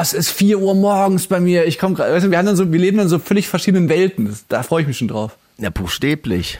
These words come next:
Speaker 1: Ja.
Speaker 2: Aber vielleicht meld-, vielleicht bin ich auch schon so abgehoben dann und dann so sag, "Ey, Leute, ich hab jetzt hier, äh, mit der, äh, mit, äh, Adam Driver hab ich jetzt hier einen Podcast I'm doing. I'm sorry, I have, have no time anymore for, um,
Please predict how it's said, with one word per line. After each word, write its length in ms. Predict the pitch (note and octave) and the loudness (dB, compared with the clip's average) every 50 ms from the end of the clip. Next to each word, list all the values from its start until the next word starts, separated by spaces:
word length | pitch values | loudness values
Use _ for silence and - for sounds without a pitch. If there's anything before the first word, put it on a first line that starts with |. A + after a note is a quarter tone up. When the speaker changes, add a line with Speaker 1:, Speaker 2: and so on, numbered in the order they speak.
| - - - - - - - - - | -16 -18 -20 -20 -20 -20 -12 -6 -2
Speaker 1:
Ja. 160 | F#3 F#3+ F#3+ | -2 0 0
Speaker 2:
Aber 200 | - F#2 A2 G#2 | 0 0 0 0
vielleicht 320 | - B2 A2 A2 A2 G#2+ | 2 2 2 2 2 2
meld-, 340 | A#2+ G#2+ A2+ D3 D3+ D3 D2+ - | 2 2 2 0 0 -4 -6 -6
vielleicht 280 | - B2 G#2+ G#2 - | -4 -2 -2 -2 -2
bin 100 | - B2+ | -2 -4
ich 120 | C3+ A2 F2 | -2 -2 -2
auch 80 | G2 | -2
schon 140 | - - F#2+ | -2 -4 -4
so 200 | - - C#3+ - | -2 -2 -2 0
abgehoben 760 | - C#3 - - - - B2 F#2+ F#2 F#2 F2+ E2 - F2+ E2 | -2 -4 -6 -6 -4 -4 -2 0 0 0 0 0 0 -2 -2
dann 260 | - E2 E2+ F#2 G#2+ | -2 -2 -2 0 -2
und 200 | G2+ E2 E2 F2+ | -2 -2 -2 -2
dann 160 | E2 F2 F#2 F#2 | -2 -2 -2 -2
so 120 | F2+ F2+ | -2 -2
sag, 200 | F2+ F#2 - - | -2 -2 -2 -2
"Ey, 140 | - G#2 A2 | -2 -2 -2
Leute, 220 | G#2 G#2+ G#2+ G2 | -2 -2 -2 -4
ich 120 | F#2 - G#2+ | -4 -4 -4
hab 140 | F2+ - | -4 -4
jetzt 160 | A2 F2+ - - | -4 -6 -4 -4
hier, 300 | F#2+ G2 G2 G2 F#2 - - - - - - - - - - - - - - - - - - - - _ _ _ _ _ - | -2 -2 -2 -2 -2 -6 -10 -18 -20 -20 -20 -20 -20 -20 -20 -20 -20 -20 -20 -20 -20 -20 -20 -20 -20 _ _ _ _ _ -8
äh, 200 | - A#2+ C3 B2+ | -4 -2 0 0
mit 200 | B2+ C3 A#2+ - | 0 0 0 0
der, 160 | C#3+ C#3 - | 0 0 0
äh, 220 | C#3 B2 B2 A#2+ A#2+ | 0 0 0 0 0
mit, 360 | A2+ A#2 A#2 G#2+ - - - | 0 -2 -2 -2 -6 -8 -8
äh, 220 | B2+ - G#2+ G#2+ - | -4 -2 -2 -2 0
Adam 240 | - A#2+ C3 A#2 F#2+ | 0 0 0 -2 -2
Driver 600 | - G2+ F2 F#2+ B2+ D#3 F3+ D3+ A2 G2+ G#2+ G2+ | -2 -2 0 0 0 0 0 0 0 0 0 0
hab 160 | G2 F#2+ G2+ | 0 -2 -2
ich 120 | A2 G2 | -4 -2
jetzt 180 | A2+ G2+ F2+ - | -4 -4 -4 -4
hier 140 | A2 G2 F#2 | -4 -2 -2
einen 100 | F#2+ F#2+ | -2 -2
Podcast 680 | - A2 A2 A#2 - - G#2+ F2+ E2 F2+ F#2 - - E2+ | -2 -2 -2 -2 -4 -6 -4 -2 -2 -2 -4 -4 -6 -6
I'm 260 | C#2 E2+ F2 F2+ F2 | -4 -4 -4 -4 -4
doing. 420 | F2+ F2+ F2 F#2 G2+ A#2 B2+ A#2 | -2 -2 0 0 0 0 -2 -2
I'm 160 | F#2 F2+ F#2 | -2 -2 -4
sorry, 500 | F2+ - - A#2 E2 G#2+ C3+ C3 G#2+ G#2 | -4 -4 -4 -2 0 0 0 0 0 0
I 40 | G2+ | 0
have, 720 | F#2 F#2 G2 F#2+ F#2 F#2 G#2+ - - - - - - - G2 | 0 0 0 0 0 -2 -2 -4 -6 -12 -16 -12 -8 -6 -4
have 240 | F#2+ F#2+ - - | -4 -4 -4 -4
no 140 | G#2+ A#2 D3 | -4 -2 -2
time 440 | D3+ - B2 - E3+ G#3 A#3 G#3+ F3 D3+ | -4 -4 -4 -4 -4 -2 -2 -2 -2 -2
anymore 680 | C#3 C3 C3 B2+ B2+ B2 B2+ A#2+ A#2+ D#3+ E3+ E3 D3 C3 | 0 -2 -2 -2 -4 -4 -6 -6 -6 -4 -4 -4 -4 -4
for, 440 | - - A#2+ A2+ G#2+ G#2+ G#2+ G#2 F#2+ | -6 -6 -4 -4 -2 -2 -2 -4 -4
um, 380 | G2+ G2 G2 G2+ G2 F#2+ F#2 | -4 -4 -4 -4 -6 -6 -8